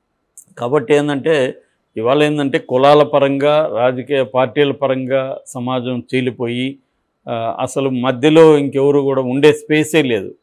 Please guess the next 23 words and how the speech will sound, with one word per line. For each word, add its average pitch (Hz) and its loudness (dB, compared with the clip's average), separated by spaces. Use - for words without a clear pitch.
"నువ్వు 123 -8
ఉంటే 131 4
మా 151 2
వైపు 151 2
ఉండు, 151 -4
లేకపోతే 135 0
నేను, 131 -4
మేమే 143 -2
మిమ్మల్ని 131 -6
అటుపక్క 117 -4
తరిమేస్తాం" 120 -8
అన్న 127 -4
పద్ధతిలో 135 0
ఉంది. 101 -10
"నేను 127 -6
మీ 135 -2
వైపు 151 0
ఉండు, 147 -2
వీళ్ళ 139 0
వైపు 139 -2
ఉండు" 135 -8
అంటే 127 -6
కుదరదు 120 -4